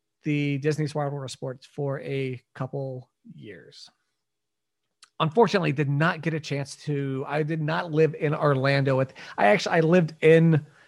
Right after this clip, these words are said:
Saint Petersburg. I lived five minutes away from the actual Rays stadium. So I did not make it over to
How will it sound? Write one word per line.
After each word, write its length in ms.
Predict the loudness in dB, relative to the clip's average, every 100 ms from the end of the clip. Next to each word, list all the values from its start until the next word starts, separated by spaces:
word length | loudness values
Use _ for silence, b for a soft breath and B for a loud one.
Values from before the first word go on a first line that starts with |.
| -10
Saint 400 | -2 4 4 4
Petersburg. 720 | 4 4 4 4 4 4 0
I 80 | 0
lived 320 | 2 2 0 -8 _ _ _ _ _ _ _ -20 _ _ _
five 380 | 0 6 8 8
minutes 260 | 6 6
away 320 | 6 6 4
from 580 | 2 0 2 4 2 0 -8 _ _ _
the 120 | -12 -4
actual 520 | -4 -4 -6 -6 -6
Rays 500 | -4 -4 -4 -6 -12
stadium. 460 | -10 -6 -4 -6 -8
So 140 | -6
I 100 | -4
did 220 | -4 -4
not 280 | -4 -4 -2
make 200 | -4 -4
it 120 | -6
over 260 | -6 -6 -6
to 320 | -4 -4 -4